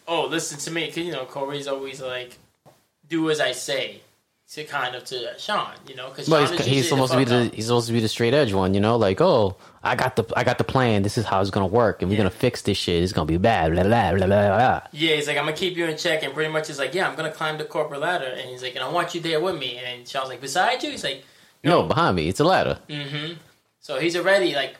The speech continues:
Speaker 2: Mm-hmm.
Speaker 1: kinda playing them.
Speaker 2: Yeah, both these episodes had ladders in 'em.
Speaker 1: Oh, yeah.
Speaker 2: Mm. Mm, they trying to tell you something.
Speaker 1: Yeah, that white people are always, they, they, they control the ladders.
Speaker 2: Mm-hmm.
Speaker 1: Just, Eric just picked it up and walked away.
Speaker 2: Mm-hmm.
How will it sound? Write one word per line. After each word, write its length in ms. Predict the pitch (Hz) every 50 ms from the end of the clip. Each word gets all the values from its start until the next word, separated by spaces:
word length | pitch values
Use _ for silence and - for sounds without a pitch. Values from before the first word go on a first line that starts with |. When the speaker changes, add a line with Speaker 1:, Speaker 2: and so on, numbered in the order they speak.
| _ -
Speaker 2:
Mm-hmm. 120 | 95 98
Speaker 1:
kinda 200 | 101 - 127 123 131
playing 300 | 131 269 320 277 175 135
them. 120 | 127 - - - _ _ _ _ _
Speaker 2:
Yeah, 100 | - 170
both 200 | 170 127 104 -
these 180 | - 120 110 120
episodes 480 | 120 113 - 113 - - 117 110 - -
had 180 | 113 107 101
ladders 320 | 110 123 143 139 120 104 -
in 60 | 90
'em. 120 | 90 90 - - - _ _ _ _ _ _ _ _ _ _ _ _ -
Speaker 1:
Oh, 160 | 214 285 311
yeah. 540 | 339 339 381 403 415 415 415 392 - 113 131 175
Speaker 2:
Mm. 360 | 214 196 180 127 104 95 87 - _ _ _ 98
Mm, 140 | 98 104 101
they 80 | 90 90
trying 180 | - 107 90
to 60 | - -
tell 120 | 110 113
you 80 | 113 107
something. 340 | - 107 92 - 92 90 90 - - - _ _ _ _ _ _ _ _ _ _ 117
Speaker 1:
Yeah, 240 | 113 117 117 117 117 117 117 113 113 _ _ _ _ -
that 160 | 120 117 113
white 200 | 117 123 139 -
people 260 | 135 131 127 123 123
are 160 | 120 117 117
always, 360 | 117 120 120 123 127 123 123 120 127 -
they, 220 | 131 139 147 147 139
they, 220 | 131 131 135 135 139 139 139 139 135
they 160 | 135 135 131 131
control 340 | - 151 147 - 156 151
the 100 | 151 147
ladders. 300 | 147 165 185 180 - -
Speaker 2:
Mm-hmm. 340 | 95 101 104 104 113 120 131 139
Speaker 1:
Just, 240 | 123 123 120 - 143
Eric 280 | 147 151 156 156 -
just 200 | - 156 151 -
picked 220 | - 170 165 - 170
it 60 | 170
up 140 | 185 185 170
and 100 | 156 151
walked 240 | 160 165 165 - 185
away. 200 | 185 185 165 151 - - - -
Speaker 2:
Mm-hmm. 400 | 117 123 127 131 139 151 165